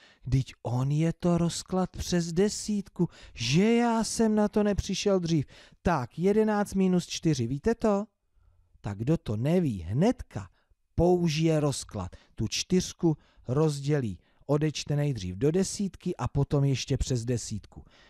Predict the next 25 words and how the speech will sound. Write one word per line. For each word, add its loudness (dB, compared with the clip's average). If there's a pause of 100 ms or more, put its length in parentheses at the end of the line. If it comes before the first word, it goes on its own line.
(140)
Jedenáct 2
minus 0
jedna. -2 (760)
Deset 2 (240)
minus 0
tři, -8
sedm 0 (100)
a -4
já -2
už -8
vím, 4 (180)
že -4
jedenáct 0
minus -4
čtyři 0
rovná -2
se -6
sedm. -4 (240)
Fajn, -6
perfektní. -4 (360)
Jedenáct 2
minus 0
devět. -2 (2000)
Tak, -6 (380)
kolik? 0